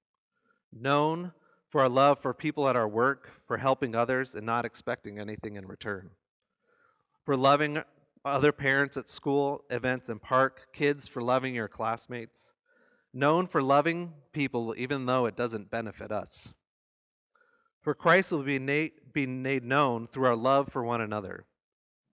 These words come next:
We should love others the same way Christ loves us. He did not ask us to do something that he didn't do to a far greater extent. How do we love others?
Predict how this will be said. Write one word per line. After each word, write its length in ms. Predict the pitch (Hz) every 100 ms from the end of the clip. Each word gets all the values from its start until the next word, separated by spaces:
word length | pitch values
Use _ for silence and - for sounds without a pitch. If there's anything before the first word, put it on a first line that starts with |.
| _ _ _ _ _ _ _ -
We 100 | 143
should 180 | 170 151
love 220 | 165 175
others 340 | 139 131 131
the 100 | 131
same 320 | - 135 147
way 320 | 143 127 110 123
Christ 400 | - 117 120 123
loves 240 | 113 113
us. 340 | 104 95 - -
He 100 | 131
did 180 | 143 139
not 260 | 143 156 -
ask 360 | 123 151 - 101
us 420 | 98 - - - -
to 100 | 123
do 100 | 127
something 560 | - 160 160 - 104 104
that 120 | 95
he 180 | 143 127
didn't 340 | 147 135 117
do 260 | 147 135 113
to 120 | 117
a 60 | 107
far 260 | 123 117
greater 400 | 101 113 104 95
extent. 560 | 87 - 95 90 - - _ _ _ _ _ _ _ _ _ _ _ _ _ _
How 220 | 139 139
do 80 | 151
we 100 | 165
love 240 | 143 151 131
others? 640 | 135 165 185 196 -